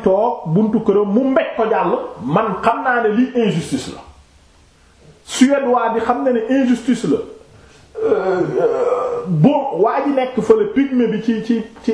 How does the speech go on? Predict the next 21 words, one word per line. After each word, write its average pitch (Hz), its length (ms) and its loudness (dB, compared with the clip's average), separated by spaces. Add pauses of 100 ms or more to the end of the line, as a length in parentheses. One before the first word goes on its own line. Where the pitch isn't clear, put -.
(100)
àllu 220 400 0
Gabon 190 360 0
bi 175 80 -2
xam 190 220 -2
na 185 80 -2
ne 165 120 2
lii 180 220 2
injustice 151 520 -2
la. 87 100 -10 (1040)
Waaye 175 340 0
Chirocou-, 185 680 -2
Chirocroix 147 640 0
bi 143 100 -2
nekk 170 240 -2 (340)
Canada 165 420 0
yi 147 120 0
xam 175 200 -2
na 170 80 0
ne 165 100 2
lii 175 280 2
nii 196 220 -2